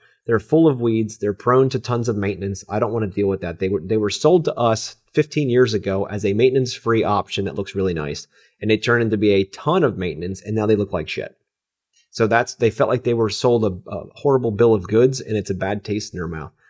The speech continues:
So what we've done is we've created an entire process in order to make sure that our pavers are weed-free,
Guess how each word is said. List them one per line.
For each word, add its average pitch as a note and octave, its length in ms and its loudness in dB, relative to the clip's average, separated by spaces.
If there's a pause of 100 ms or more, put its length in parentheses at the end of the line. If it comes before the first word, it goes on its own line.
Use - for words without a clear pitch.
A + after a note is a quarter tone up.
So A#2 380 4 (480)
what B2+ 200 2
we've C3+ 240 4
done G#2+ 200 2
is G2+ 160 0
we've A2 200 -4
created G#2 400 2
an F#2+ 120 0
entire G2+ 480 -2
process A#2+ 640 -4
in G2 80 -2
order G2 220 0
to G2 40 -2
make G2 140 -4
sure - 180 -2
that F#2+ 140 -2
our F2+ 120 -2
pavers F#2+ 520 0
are F2+ 480 -2
weed-free, G#2+ 720 -2